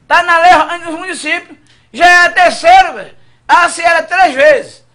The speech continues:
Uma por desacato da autoridade, é, o senhor, é, é se metendo lá da polícia.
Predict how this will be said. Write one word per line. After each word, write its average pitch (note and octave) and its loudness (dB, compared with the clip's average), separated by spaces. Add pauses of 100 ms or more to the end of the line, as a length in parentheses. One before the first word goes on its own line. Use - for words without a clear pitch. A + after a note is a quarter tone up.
(260)
Uma D#4+ -6
por D4 -16
desacato C#4+ -2
da C#4 -8
autoridade, A3+ -10
é, G#3+ -8
o G3+ -14
senhor, G#3 -14
é, - -14
é G3+ -10
se A#3+ -16
metendo A3 -18
lá G#3 -10
da G3+ -12
polícia. A3+ -18